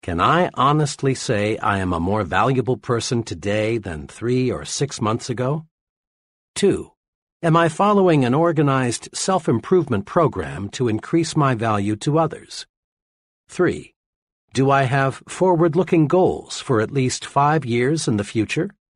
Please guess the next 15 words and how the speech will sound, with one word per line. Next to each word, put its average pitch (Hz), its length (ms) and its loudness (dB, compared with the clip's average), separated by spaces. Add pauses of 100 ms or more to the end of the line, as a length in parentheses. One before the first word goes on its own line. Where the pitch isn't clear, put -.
(600)
Four. - 520 0 (460)
Am 196 200 4
I 185 160 4
a 170 100 4
booster 117 760 0
in 95 180 -2
every 135 260 2
organization 127 800 2
or 92 200 -4
group 87 460 -2
to 104 120 -6
which 104 260 -2
I 107 140 2
belong? 123 520 -4 (1600)
D. 90 400 -2